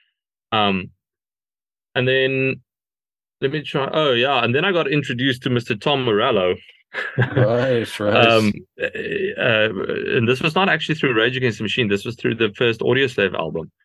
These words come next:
Speaker 2: Oh.
Speaker 1: And, and this was with Chris Cornell. So not only did I discover Tom Morello, I heard this random dude who could, called Chris Cornell.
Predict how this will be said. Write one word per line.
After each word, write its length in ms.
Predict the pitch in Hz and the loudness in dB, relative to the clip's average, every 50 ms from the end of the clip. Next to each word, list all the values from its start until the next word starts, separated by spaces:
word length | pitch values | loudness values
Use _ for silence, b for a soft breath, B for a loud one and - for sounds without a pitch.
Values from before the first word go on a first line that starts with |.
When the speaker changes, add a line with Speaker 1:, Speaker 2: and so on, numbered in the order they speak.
| _ _ _ _ - | _ _ _ _ -4
Speaker 2:
Oh. 380 | 104 117 135 190 208 185 123 87 | -2 -2 0 0 2 2 4 4
Speaker 1:
And, 460 | 85 101 98 98 98 95 95 95 - - - | 4 4 2 2 0 -2 -4 -6 -10 -10 -8
and 140 | 107 107 110 | -6 -4 -4
this 160 | 107 - - | -4 -4 -4
was 80 | 113 | -6
with 140 | 113 107 - - | -6 -6 -2 -2
Chris 160 | 123 107 - | -2 -2 0
Cornell. 460 | - 107 92 101 113 104 85 78 - | 0 0 2 2 2 2 0 -2 -4
So 140 | - - 117 | -4 -4 -2
not 220 | 107 120 131 135 - | 0 2 0 2 2
only 280 | 131 120 120 120 113 | 2 2 2 0 0
did 120 | 113 113 110 | 0 0 0
I 80 | 110 | 2
discover 520 | 101 104 98 - - 127 113 107 104 98 95 87 _ | 0 0 -2 -2 -2 -2 0 0 0 -2 -2 -4 _
Tom 180 | - 127 117 107 | -4 -2 0 0
Morello, 540 | 98 95 104 117 107 98 92 90 87 87 | 0 2 2 2 2 2 0 0 -2 -4
I 60 | 87 87 | -6 -4
heard 240 | - 110 110 113 113 _ _ _ _ _ _ _ _ _ _ - | -2 0 0 0 -2 _ _ _ _ _ _ _ _ _ _ -4
this 160 | 107 101 98 | -4 -4 -2
random 460 | 107 101 101 107 117 123 120 104 95 95 - | 0 0 2 2 2 2 2 0 -2 -2 0
dude 260 | 107 107 104 98 - - | 0 0 0 0 -2 -6
who 120 | - - | -10 -10
could, 160 | 98 - 104 - _ _ _ - _ _ | -8 -10 -14 -14 _ _ _ -20 _ _
called 260 | - 113 104 104 101 | -2 0 0 0 0
Chris 180 | - 123 113 - | 0 -2 0 0
Cornell. 420 | - 113 95 117 147 120 95 - | 0 0 0 2 0 0 -2 -6